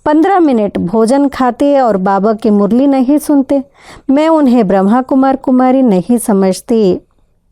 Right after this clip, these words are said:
పదిహేను నిమిషాలు భోజనం చేయడానికి సమయం ఇస్తారు, మరి అదే టైంలోనే మురళి వింటూ తింటారు. మరి దాది అంటున్నారు, "ఇలా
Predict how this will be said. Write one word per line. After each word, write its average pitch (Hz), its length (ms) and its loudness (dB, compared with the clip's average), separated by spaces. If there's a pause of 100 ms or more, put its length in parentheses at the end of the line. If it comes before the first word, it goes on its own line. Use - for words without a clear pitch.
పదిహేను 269 340 0
నిమిషాలు 294 420 0
భోజనం 226 420 0
చేయడానికి 247 480 0
సమయం 208 340 0
ఇస్తారు, - 380 -6 (600)
మరి 226 120 0
అదే 240 220 0
టైంలోనే 262 440 0
మురళి 220 360 0
వింటూ 226 320 0
తింటారు. 208 640 -4 (680)
మరి 208 240 2
దాది 208 380 0
అంటున్నారు, 277 460 0
"ఇలా 240 320 0